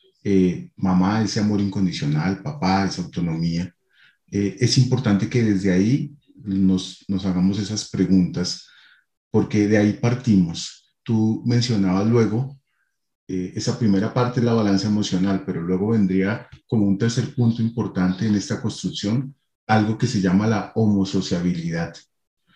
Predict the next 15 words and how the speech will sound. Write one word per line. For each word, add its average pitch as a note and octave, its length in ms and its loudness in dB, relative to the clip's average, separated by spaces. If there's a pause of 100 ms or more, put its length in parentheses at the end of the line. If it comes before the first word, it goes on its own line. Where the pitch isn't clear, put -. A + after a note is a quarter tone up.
(300)
y G#2 120 2
es F#2+ 160 2
el A2 120 4
hecho A2 300 4
de G2+ 380 4 (600)
que A2 120 0
yo G2 160 2
pueda A2 300 2
compartir A#2+ 640 0
con G#2 180 0
personas F2+ 400 -2
de F#2+ 80 0
mi F#2 140 2
mismo E2+ 300 -6
sexo - 520 -10